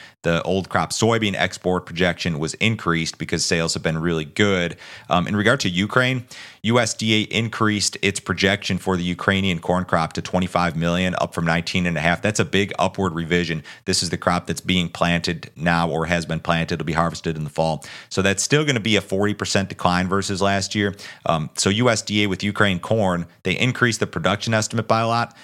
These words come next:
but they left the export projection unchanged. So you're now talking about, uh, we were already talking about record high ending stocks of corn and wheat in Ukraine, but those numbers have become even more exaggerated.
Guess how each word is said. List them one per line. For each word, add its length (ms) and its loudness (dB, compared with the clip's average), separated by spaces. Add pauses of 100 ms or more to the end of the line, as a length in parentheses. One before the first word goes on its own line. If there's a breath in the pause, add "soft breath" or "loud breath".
(200 loud breath)
but 120 0
they 100 2
left 220 2
the 160 -4
export 500 0
projection 480 0
unchanged. 760 0 (260 loud breath)
So 240 2
you're 160 -2
now 240 4
talking 420 -2
about, 420 0
uh, 140 -6
we 80 -2
were 160 2
already 320 0
talking 380 -2
about 180 0
record 300 -2
high 300 0
ending 240 0
stocks 360 -2
of 80 -12
corn 220 0
and 100 -4
wheat 220 -6
in 100 -4
Ukraine, 460 0 (240 loud breath)
but 120 -4
those 220 2
numbers 280 0
have 60 -8
become 280 -2
even 260 -4
more 300 0
exaggerated. 760 0